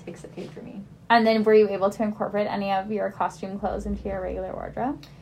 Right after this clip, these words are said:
Speaker 1: Um, I had, I actually had a peace necklace that I, that I wore. So that
Speaker 2: Mm-hmm.
Speaker 1: was the only thing, just a piece of jewelry.
Speaker 2: Yeah.
Speaker 1: But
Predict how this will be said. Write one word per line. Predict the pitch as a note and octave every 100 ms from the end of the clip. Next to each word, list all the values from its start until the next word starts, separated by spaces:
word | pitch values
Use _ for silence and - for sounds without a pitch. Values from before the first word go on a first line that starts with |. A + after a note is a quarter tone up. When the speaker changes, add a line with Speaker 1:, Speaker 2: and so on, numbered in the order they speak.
| - - - - -
Speaker 1:
Um, | G#3+ G#3+ A3+ A#3 A#3 A#3 A#3 A#3 A#3 -
I | G#3
had, | A3+ G3
I | A3 F#3+ F#3+
actually | G3+ D4 A3
had |
a | -
peace | G3+ G3+
necklace | E3+ - - - - - -
that | -
I, | - - -
that | -
I |
wore. | - - - -
So | - A3
that | F3+
Speaker 2:
Mm-hmm. | F#3
Speaker 1:
was |
the | F3+ E3+
only | - -
thing, | - -
just | G3+
a | -
piece | F#3+ F#3+
of |
jewelry. | - - - G3+ G3+
Speaker 2:
Yeah. | G#3 F#3 - G#3+
Speaker 1:
But | G3